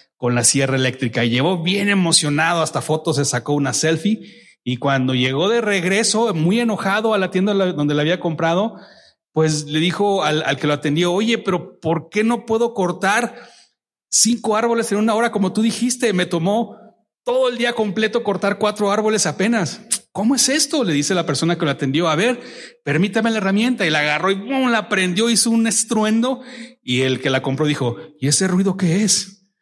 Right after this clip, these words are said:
Nunca la había aprendido. Nunca supo utilizarla. La estaba usando inadecu-, inadecuadamente. Bueno, parece ser que muchos cristianos vivimos esas vidas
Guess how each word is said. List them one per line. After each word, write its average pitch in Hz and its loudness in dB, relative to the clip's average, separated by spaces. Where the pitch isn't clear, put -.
Nunca 127 0
la 123 0
había 117 0
aprendido. 117 -2
Nunca 143 0
supo 143 0
utilizarla. 131 -2
La 110 0
estaba 131 0
usando 127 0
inadecu-, 110 0
inadecuadamente. 117 0
Bueno, 120 0
parece 127 0
ser 151 0
que 131 -4
muchos 135 0
cristianos 135 0
vivimos 127 0
esas 131 2
vidas 139 -2